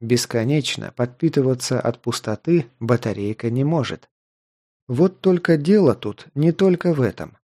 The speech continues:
Если разобраться в механизме зарождения новых тварей, можно остановить этот процесс, вернее, замкнуть его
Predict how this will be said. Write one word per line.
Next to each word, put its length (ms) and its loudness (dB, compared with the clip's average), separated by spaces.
Если 680 2
разобраться 720 0
в 60 -4
механизме 720 0
зарождения 720 0
новых 400 -2
тварей, 420 -2
можно 480 2
остановить 720 0
этот 380 -4
процесс, 640 -6
вернее, 580 2
замкнуть 640 -2
его 300 2